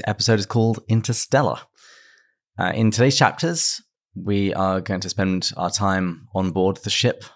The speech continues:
among the stars. And so the twenty fourteen Christopher Nolan movie of the same name, Interstellar, uh, seemed like a good title. Incidentally, this is a movie that I really love.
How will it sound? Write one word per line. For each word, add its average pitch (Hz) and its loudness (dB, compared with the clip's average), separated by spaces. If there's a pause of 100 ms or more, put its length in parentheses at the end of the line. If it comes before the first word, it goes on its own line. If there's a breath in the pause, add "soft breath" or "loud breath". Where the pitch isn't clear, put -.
among 104 4
the 95 -2
stars. 80 0 (500 loud breath)
And 98 2
so 92 4
the 92 -6
twenty 104 -2
fourteen 95 -2
Christopher 90 -4
Nolan 90 0
movie 82 -6
of 82 -6 (140)
the 80 -8
same 80 -6
name, 98 -4 (120)
Interstellar, 90 -2 (460 loud breath)
uh, 82 -4
seemed 95 0
like 90 -2
a 85 -12
good 98 -2
title. 90 -4 (580 soft breath)
Incidentally, 95 0
this 87 -4
is 82 -6
a - -4
movie 87 0
that 82 -2 (100)
I 87 2
really 85 -2
love. 82 -6